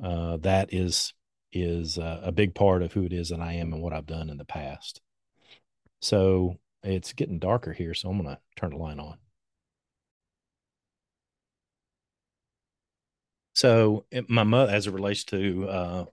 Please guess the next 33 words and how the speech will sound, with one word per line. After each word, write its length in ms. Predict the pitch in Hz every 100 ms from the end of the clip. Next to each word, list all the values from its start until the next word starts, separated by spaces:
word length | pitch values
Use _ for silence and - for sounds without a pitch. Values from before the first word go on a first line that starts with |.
| _ -
further 320 | 110 101 87
family 400 | - 107 104 90
development, 520 | 85 87 92 92 92
my 120 | 90
mother 540 | 87 104 101 95 92 87 _ _ _ _ _ -
primarily 440 | 104 98 101 95
raised 360 | 87 92 95 -
me. 260 | 90 92 - -
My 180 | 92
dad 280 | 87 95 92
had 180 | 101 90
a, 260 | 87 85 - 90
a 120 | 85
job 360 | 92 90 87
away 240 | 87 92 101
from 180 | 92 85
home. 300 | 87 87 - _ _ _ _ 92
And 160 | 92
so 460 | - 95 92 90 87
she's 440 | - 104 107 92
the 80 | 95
one 200 | 95 92
that 120 | 85
did 180 | 92 85
most 320 | 92 92 -
of 80 | 90
the 100 | 82
raising 520 | 80 95 95 90 90
of 180 | 85 80
me 360 | 87 87 87 82
and, 220 | 78 80 _ - - _ _ -
and, 520 | 90 87 82 82 82
um, 480 | 80 78 76 76